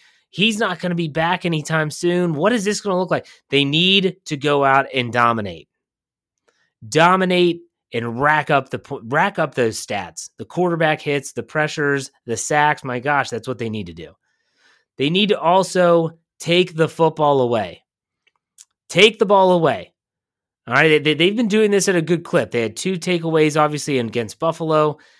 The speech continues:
They should have had a third, mind you, but then I, I digress. They need to take the ball away. They need to be efficient in certain situations as well.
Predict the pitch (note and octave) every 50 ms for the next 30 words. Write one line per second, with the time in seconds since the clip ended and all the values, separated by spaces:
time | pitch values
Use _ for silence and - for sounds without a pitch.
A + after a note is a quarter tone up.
0 | _ _ _ A2+ A2+ - - - G3+ G3 F3+ B2+ C3+ A2+ G2 - - - D3+ C3+
1 | A#2 G#2+ F#2+ F#2 - _ _ A2 A2 A2 G#2 G2 G2 A2 A2+ A2+ A#2 A2+ - A#2+
2 | A#2 F#2+ D#2 _ - B2 B2 A2 A#2+ A2+ A2 G#2 A#2 G#2+ G2+ - A#2 A2+ G#2+ F#2
3 | F2 - - _ _ _ _ _ _ _ _ _ C3 C#3 E3+ F3 D3+ B2+ - -
4 | F#3 G3+ F3 - E3 D3+ D3+ D3 C#3 B2 A2+ A2 G2+ F2+ D#2+ _ _ _ _ _
5 | _ _ _ _ _ _ _ _ _ _ _ _ - B2 B2+ E3+ F#3+ G#3 A3 A3
6 | A3 A3+ A3+ G#3 - D3+ D3+ E3 E3+ E3+ E3+ E3 E3+ D#3+ D3+ D#3+ D3+ C#3+ - -
7 | - D#3+ D#3 D3+ - - D#3+ D#3 D3 _ _ _ _ - C#3+ C#3+ C#3+ C#3 C#3 C#3
8 | C3+ A#2+ - - - D3+ D3+ D3+ D3+ C#3 C#3 - D3+ C3 - C3 B2 B2 A#2+ A#2
9 | - B2 A#2 G#2+ G#2 G2 G2 F#2+ F#2 E2 D2+ D2+